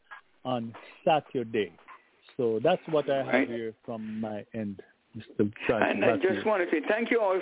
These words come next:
Speaker 2: for, for that. I just want to say congratulations to the, the ones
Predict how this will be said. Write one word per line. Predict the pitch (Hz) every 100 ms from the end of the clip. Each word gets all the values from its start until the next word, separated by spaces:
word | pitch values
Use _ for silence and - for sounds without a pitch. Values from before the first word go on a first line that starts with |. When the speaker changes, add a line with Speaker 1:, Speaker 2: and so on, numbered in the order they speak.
| -
Speaker 2:
for, | 208 165
for | 190
that. | 170 190
I | 196
just | 180 175
want | 208 190
to | 185
say | 190 196 190 175 160
congratulations | - 151 143 160 160 160 165 - 170
to | 170
the, | 160 156 - - - - - - -
the |
ones | 156 170 190 190